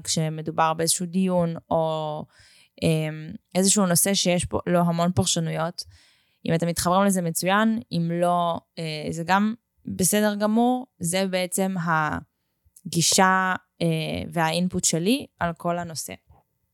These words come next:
אז בואו נתחיל מ-, כשאנחנו עושים משהו חדש. כשאנחנו עושים משהו חדש, יוצאות לנו כל מיני שאלות, אחת מהן זה, "אולי אני לא טוב מספיק? מה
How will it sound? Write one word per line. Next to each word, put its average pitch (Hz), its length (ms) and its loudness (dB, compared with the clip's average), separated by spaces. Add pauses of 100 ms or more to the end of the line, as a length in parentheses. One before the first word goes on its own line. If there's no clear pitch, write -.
(1400)
אז 196 80 0
בואו 254 160 4
נתחיל 233 400 -4
מ-, 180 480 -4
כשאנחנו 175 420 -4
עושים 202 240 0
משהו 180 260 0
חדש. - 640 -8 (880)
כשאנחנו 190 260 2
עושים 220 200 4
משהו 247 200 0
חדש, 202 300 0
יוצאות 190 220 -10
לנו 180 520 -8
כל 165 120 -4
מיני 165 240 0
שאלות, 196 440 0
אחת 196 320 -8
מהן 208 280 -6
זה, 175 280 -6 (840)
"אולי 202 220 2
אני 254 120 2
לא 254 160 -2
טוב 233 220 -6
מספיק? 190 380 -4 (960)
מה 202 320 2